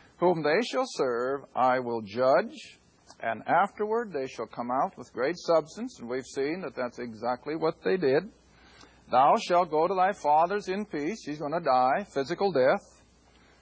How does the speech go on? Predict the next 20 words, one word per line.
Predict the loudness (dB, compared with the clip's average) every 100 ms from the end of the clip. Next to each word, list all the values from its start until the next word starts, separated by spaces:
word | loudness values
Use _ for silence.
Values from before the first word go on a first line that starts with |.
| _
"Thou | 2 4 4
shalt | 2 0 2
be | 0
buried | 0 2 2 2 0 -2
in | -4
a |
good | -2 2
old | 4 4 4
age." | 2 0 -6 -2
Now, | 0 0
here | -2 -2 -2
comes | 0 -2 -2
the | -4
verse | 0 0 0 -6 -6
that | -2
I'm | -2 -4
tying | -2 2 2 2 -2
to | -8 -10
Deuteronomy | -4 -2 0 2 0 -2 -6
seven | -2 0 0 -2 -10